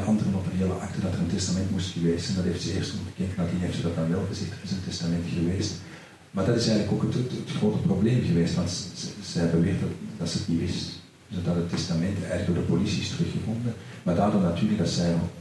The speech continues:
hoofdverdachte nummer, nummer één is geweest. En dan zit je natuurlijk terug in dat, eh, passioneel motief. Nu, het gekke is dat ik recent heb gehoord dat er waarschijnlijk nog een, een tweede testament is gemaakt. Het eerste testament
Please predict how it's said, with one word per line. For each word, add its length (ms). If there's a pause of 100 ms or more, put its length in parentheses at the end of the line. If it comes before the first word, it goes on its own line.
hoofdverdachte 720
nummer, 180 (140)
nummer 320
één 220
is 120
geweest. 400 (100)
En 60
dan 120
zit 100
je 60
natuurlijk 380
terug 200 (580)
in 200
dat, 300 (320)
eh, 380 (320)
passioneel 560
motief. 400 (880)
Nu, 100
het 100
gekke 260
is 80
dat 100
ik 120 (280)
recent 400
heb 140 (600)
gehoord 300
dat 120
er 60
waarschijnlijk 460
nog 100
een, 180 (200)
een 120
tweede 320
testament 480
is 100
gemaakt. 400 (840)
Het 340
eerste 340
testament 560